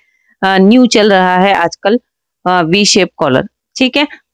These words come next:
तो चलिए देखिए, ये मैंने इस तरह से ये कट कर लिया है अब स्लीव को। यहाँ से हम अपना,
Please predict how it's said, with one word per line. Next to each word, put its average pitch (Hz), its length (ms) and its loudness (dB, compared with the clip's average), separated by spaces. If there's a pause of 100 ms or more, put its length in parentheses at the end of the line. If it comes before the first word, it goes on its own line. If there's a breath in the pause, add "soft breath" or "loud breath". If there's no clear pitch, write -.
(200)
तो 254 100 4
चलिए 311 300 0
देखिए, 285 340 0
ये 254 380 2
मैंने 226 440 0
इस 214 160 -6
तरह 196 280 0
से 185 140 0
ये 180 520 2 (520)
कट 226 180 -4
कर 254 140 0
लिया 262 240 2
है 254 220 2
अब 240 120 0
स्लीव 233 440 0
को। 254 300 0
यहाँ 180 500 0
से 196 180 -2
हम 180 180 0
अपना, 185 440 -4